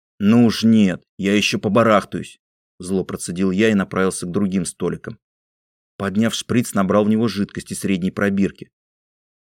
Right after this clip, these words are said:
Почему из средней? Да потому что уверен почти на девяносто процентов, что разницы особой нет, тем более, что я один хер не знаю, что здесь налито. Правда, на глаза попались небольшие рисунки, которые были начерчены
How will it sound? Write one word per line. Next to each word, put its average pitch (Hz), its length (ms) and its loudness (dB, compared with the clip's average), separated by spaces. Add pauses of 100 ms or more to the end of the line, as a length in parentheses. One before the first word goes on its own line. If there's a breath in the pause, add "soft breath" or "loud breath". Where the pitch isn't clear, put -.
(120)
Почему 123 380 -4
из 139 120 -6
средней? 135 500 0 (320)
Да - 120 -2
потому 117 360 0
что - 160 -4
уверен 117 300 0
почти - 340 -4
на 92 120 0
девяносто 98 380 0
процентов, 101 640 -4 (160)
что - 220 -4
разницы 107 360 0
особой 107 380 0
нет, 92 240 0 (180)
тем 98 180 -4
более, 107 200 2
что - 180 -4
я 107 120 2
один 107 200 0
хер 90 260 -4
не 98 120 2
знаю, 98 260 0
что - 160 -8
здесь 82 240 -8
налито. 104 440 -4 (960)
Правда, 117 320 0
на 117 100 4
глаза 107 320 2
попались 107 440 -2
небольшие 107 420 0
рисунки, - 560 -2 (180)
которые 95 340 0
были 92 220 -2
начерчены 92 720 -4